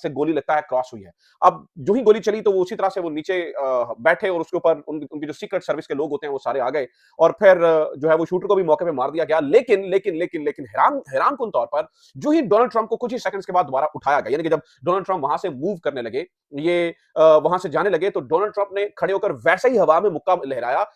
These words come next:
جیسا آپ کو یاد ہوگا کہ عمران خان نے حملے کے بعد جو ہی ان کو گولیاں لگی تھی تو وہ لہرا کے نکلے تھے۔ اور ڈونلڈ ٹرمپ بھی اتنے ہی غصے میں نظر آئے، اتنے ہی جذباتی نظر آئے، اتنے ہی ایموشنل نظر آئے، اتنا ہی ان کے، آ، اندر جو ہے نا وہ میں نے آج ایک بہادر، ایک تگڑا، ایک بریو،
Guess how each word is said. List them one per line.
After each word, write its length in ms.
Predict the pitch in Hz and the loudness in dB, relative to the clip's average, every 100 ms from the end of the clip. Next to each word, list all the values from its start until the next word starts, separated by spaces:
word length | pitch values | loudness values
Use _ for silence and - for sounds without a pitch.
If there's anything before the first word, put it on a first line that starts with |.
| _ - | _ -4
جیسا 380 | 123 196 220 214 - | 4 4 6 4 2
آپ 140 | - | -2
کو 80 | 190 | 0
یاد 220 | 139 156 | 0 0
ہوگا 240 | 202 185 196 | 2 2 0
کہ 140 | 196 180 | -2 -6
عمران 220 | 156 170 | -4 -6
خان 260 | 165 175 190 | -4 -6 -4
نے 120 | 185 131 | -6 -4
حملے 200 | 147 170 | -4 -4
کے 100 | 156 | 0
بعد 200 | 147 165 | 0 0
جو 80 | 185 | -2
ہی 60 | 180 | -6
ان 80 | |
کو 80 | 170 | -6
گولیاں 260 | 139 143 160 | -4 -4 -4
لگی 180 | 143 170 | -6 -6
تھی 160 | 160 | -8
تو 680 | - _ - 175 185 180 160 | -10 _ 0 4 6 6 2
وہ 340 | 165 175 170 | 0 0 0
لہرا 300 | 151 143 139 | -2 0 0
کے 100 | 151 | 0
نکلے 200 | 131 123 | -2 -6
تھے۔ 120 | 113 113 | -10 -8
اور 160 | 135 | -6
ڈونلڈ 280 | 120 202 240 | 0 0 0
ٹرمپ 140 | 220 | -6
بھی 80 | 214 208 | -6 -4
اتنے 220 | 214 294 | 0 0
ہی 100 | 233 | 0
غصے 260 | 160 156 175 | -2 -4 -4
میں 100 | 160 | -2
نظر 160 | 147 | 0
آئے، 160 | 151 180 _ _ - | 0 -2 _ _ -4
اتنے 220 | 226 302 | -2 0
ہی 100 | 269 | -2
جذباتی 440 | 170 175 147 151 180 | 0 2 2 0 -2
نظر 220 | 147 139 | 0 2
آئے، 140 | 156 185 | 2 0
اتنے 220 | 196 285 | -2 -2
ہی 60 | 269 | -4
ایموشنل 540 | - 202 202 240 202 | -4 -2 -2 -2 -4
نظر 220 | 160 135 131 | -2 0 2
آئے، 220 | 160 202 _ _ - | 2 2 _ _ -2
اتنا 260 | 240 320 | 0 2
ہی 60 | 294 | 0
ان 160 | 254 233 | -2 4
کے، 260 | 220 202 196 | 4 4 4
آ، 140 | 170 165 | 2 4
اندر 220 | 175 202 | 2 0
جو 80 | 180 | 2
ہے 60 | 175 | 2
نا 80 | |
وہ 60 | 190 | 2
میں 100 | 175 | 4
نے 60 | 165 | 6
آج 220 | 180 180 | 6 4
ایک 160 | 175 - 123 | -4 -6 -2
بہادر، 420 | 139 143 202 208 185 _ - | 2 4 6 4 2 _ -4
ایک 180 | 165 _ - | -4 _ 0
تگڑا، 380 | 180 214 208 - | 6 8 6 4
ایک 180 | 175 - 127 | -4 -8 0
بریو، 300 | 185 202 220 | 8 8 8